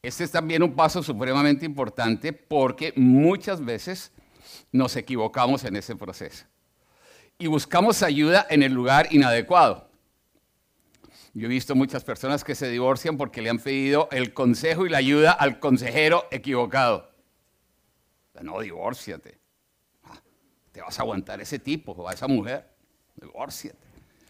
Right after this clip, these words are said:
Es clave que sepamos bien dónde buscamos ayuda. Ahora, durante este comienzo del año, estamos revisando, y esta es la serie en que estamos de comienzo de año,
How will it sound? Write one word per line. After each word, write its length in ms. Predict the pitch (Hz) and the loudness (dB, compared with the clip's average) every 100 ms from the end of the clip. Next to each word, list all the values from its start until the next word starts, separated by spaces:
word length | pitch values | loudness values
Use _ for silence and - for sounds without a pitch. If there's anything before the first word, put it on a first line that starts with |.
| _ _ _ | _ _ _
Es 160 | 170 - | -6 -4
clave 800 | - 254 302 254 214 220 - _ | 6 10 12 12 10 6 -6 _
que 120 | 147 | -12
sepamos 440 | 143 123 143 147 156 | -8 -4 0 2 2
bien 300 | 156 165 135 | 4 4 6
dónde 340 | 151 175 127 | 6 6 6
buscamos 720 | 101 98 - 110 101 110 - - | 0 -8 -8 -6 -4 -6 -10 -14
ayuda. 400 | 98 85 76 76 _ _ _ _ _ _ _ _ _ - - - | -14 -12 -16 -18 _ _ _ _ _ _ _ _ _ -20 -20 0
Ahora, 240 | 151 151 | 2 2
durante 460 | 160 165 185 - 226 | -4 2 2 4 2
este 260 | 220 254 | 2 -4
comienzo 560 | 254 190 160 156 156 175 | -2 4 8 8 6 2
del 140 | 135 | -2
año, 340 | 113 98 98 131 _ _ _ _ _ _ _ _ - | -2 -4 -4 -6 _ _ _ _ _ _ _ _ -14
estamos 420 | 117 147 143 151 | -8 2 4 4
revisando, 600 | 143 127 - 120 113 135 | 2 -2 -2 -2 -2 -4
y 80 | 113 | -8
esta 220 | 98 123 | -8 -10
es 40 | |
la 140 | 110 107 | -10 -10
serie 400 | - 151 156 107 | -2 0 0 -2
en 100 | 95 | -6
que 100 | 101 | -8
estamos 380 | - 101 98 107 | -12 -8 -6 -8
de 120 | 98 | -10
comienzo 480 | 107 92 95 - 107 | -8 -6 -8 -10 -10
de 80 | |
año, 280 | 92 92 101 | -6 -6 -6